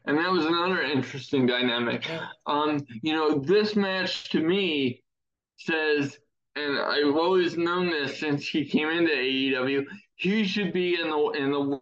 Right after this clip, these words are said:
Speaker 1: world title picture for A E W. And, um, before we move on to, uh, the women's match, because we briefly discussed Miro's return, and I love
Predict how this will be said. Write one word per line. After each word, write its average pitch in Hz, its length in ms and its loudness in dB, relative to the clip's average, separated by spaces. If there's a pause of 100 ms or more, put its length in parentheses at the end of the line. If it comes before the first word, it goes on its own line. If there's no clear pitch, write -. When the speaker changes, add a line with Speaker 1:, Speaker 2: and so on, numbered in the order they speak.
Speaker 1:
world 143 340 0
title 147 360 -2
picture 113 520 -2 (300)
for 147 140 2
A 143 120 2
E 143 280 0
W. 120 420 0 (380)
And, 147 360 2
um, 147 440 2
before 190 400 2
we 190 120 2
move 175 340 0
on 156 640 -4 (640)
to, 156 480 4
uh, 135 340 -2
the 143 80 2
women's 160 480 0
match, 131 340 -8
because 135 360 0
we 139 100 4
briefly 156 560 -2
discussed 143 800 -4
Miro's 151 540 0
return, 139 520 0 (300)
and 135 140 -4
I 127 100 0
love 147 560 2